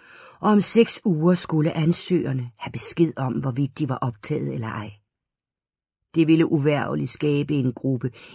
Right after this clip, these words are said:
ekstatiske fremtidige studerende og mange knuste hjerter. Bevidstheden om, at livet og fremtiden for en række arbejdsomme unge mennesker lå i ens hænder,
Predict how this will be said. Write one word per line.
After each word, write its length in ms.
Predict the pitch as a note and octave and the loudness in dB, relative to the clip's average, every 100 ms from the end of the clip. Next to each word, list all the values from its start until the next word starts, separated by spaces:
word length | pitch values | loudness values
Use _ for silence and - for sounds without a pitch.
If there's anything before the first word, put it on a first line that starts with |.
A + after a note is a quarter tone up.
| - | -4
ekstatiske 840 | C#3+ - - - - - C#3 - | -4 -4 -2 -2 -2 -6 -6 -6
fremtidige 560 | - C#3+ D#3+ - D#3 C#3 | -2 2 2 2 -2 -2
studerende 600 | - B2 D#3+ D#3 D3+ D3+ - - - | -6 -2 0 2 2 2 -2 -18 -6
og 140 | - F#3+ | 4 6
mange 340 | E3+ C3+ D3+ | 8 4 2
knuste 460 | - E3 C3+ - D#3+ | 0 -2 -2 -4 -4
hjerter. 380 | C3+ G#2 F#2 F#2+ _ _ _ _ _ _ _ _ _ _ - _ | -4 -4 -10 -14 _ _ _ _ _ _ _ _ _ _ -20 _
Bevidstheden 580 | G3 F#3+ G#3+ - G#3 F3+ | 2 4 4 4 4 4
om, 180 | - F3 | 4 2
at 180 | E3+ - | 2 -2
livet 540 | E3 F3+ - E3+ D#3+ - | -2 -2 -2 -2 -2 -4
og 120 | C#3 | -6
fremtiden 640 | - D#3 D#3 - C#3+ D#3+ | 0 2 2 -2 -4 -2
for 180 | C#3+ D#3 | -4 -2
en 240 | C#3+ C3+ C3 | 0 0 -2
række 380 | C3 B2+ D3+ | -4 -4 -6
arbejdsomme 720 | C3+ - C#3+ - - D#3+ C#3+ - | -8 -6 -8 -8 -8 -2 -2 0
unge 240 | D3+ D#3+ | 2 2
mennesker 440 | D3+ C#3 C#3 - | 4 2 0 -2
lå 180 | D#3 C#3+ | 0 2
i 120 | C#3+ - | 0 0
ens 300 | D3+ A#2+ - | -2 -2 -4
hænder, 280 | D#3+ G#2 | -4 -4